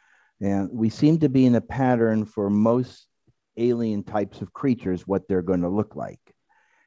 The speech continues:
Even the Xindi were human-like, except for the aquatics. And I have an issue with their ability to create machines and so on. I mean, dolphins are smart, but can they build anything?"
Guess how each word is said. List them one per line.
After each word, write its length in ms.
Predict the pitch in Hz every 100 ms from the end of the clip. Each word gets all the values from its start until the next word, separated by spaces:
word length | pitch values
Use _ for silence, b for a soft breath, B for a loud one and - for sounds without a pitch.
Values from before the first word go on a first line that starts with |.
| -
Even 260 | 123 143 156
the 80 | 151
Xindi 680 | 131 160 214 151 113 71 60 _ _ _
were 180 | 110 107
human-like, 600 | 101 165 165 110 92 95
except 360 | 98 - 113 -
for 60 |
the 120 | 92 90
aquatics. 800 | - 220 180 123 127 - - _ _ _ _ _ _ -
And 120 | 110
I 80 | 117
have 180 | 123 113
an 100 | 113
issue 340 | 113 - 113
with 160 | 104 104
their 140 | 104
ability 280 | 101 104 104
to 60 | 98
create 300 | - 110 90
machines 540 | 90 - 101 95 85
and 120 | 87 87
so 220 | 104 95
on. 400 | 80 76 76 80 80
I 80 |
mean, 280 | 98 92 92
dolphins 580 | 87 123 196 165 113 90
are 60 | 95
smart, 480 | - 104 101 131 - -
but 120 | 92
can 120 | 110
they 120 | 104
build 340 | 85 98 110 123
anything?" 680 | 135 156 160 175 196 226